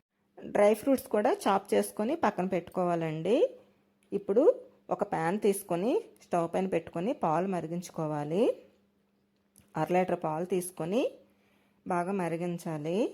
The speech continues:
ఇలా కలుపుతూ ఉండాలి. ఇప్పుడు కస్టర్డ్ మిశ్రమాన్ని తీసుకొని అందులో కొంచెం పాలు వేసి ఉండలు లేకుండా నీట్‌గా కలుపుకొని పక్కన పెట్టుకోవాలి. ఇప్పుడు పాలు మరుగుతున్నాయి కదా, కొంచెం చిక్కబడ్డాయి చూసారా?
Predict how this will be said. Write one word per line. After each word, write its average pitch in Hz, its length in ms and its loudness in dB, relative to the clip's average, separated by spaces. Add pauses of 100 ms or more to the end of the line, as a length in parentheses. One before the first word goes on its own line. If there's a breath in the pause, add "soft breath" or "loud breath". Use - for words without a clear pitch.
(200)
ఇలా 196 220 -2
కలుపుతూ 208 540 0
ఉండాలి. 190 560 2 (1300)
ఇప్పుడు 226 220 0
కస్టర్డ్ 226 460 0
మిశ్రమాన్ని 208 520 0
తీసుకొని 185 420 -6
అందులో 220 280 -2
కొంచెం 196 360 -4
పాలు 170 360 -6
వేసి 220 360 -2 (100)
ఉండలు 185 360 -2
లేకుండా 175 520 -4
నీట్‌గా 185 480 -6
కలుపుకొని 185 500 -8
పక్కన 175 280 -8
పెట్టుకోవాలి. 160 800 -8 (1300 soft breath)
ఇప్పుడు 254 220 4
పాలు 202 320 4
మరుగుతున్నాయి 214 640 2
కదా, 180 340 0
కొంచెం 196 480 -2
చిక్కబడ్డాయి 170 760 -4
చూసారా? 160 600 -6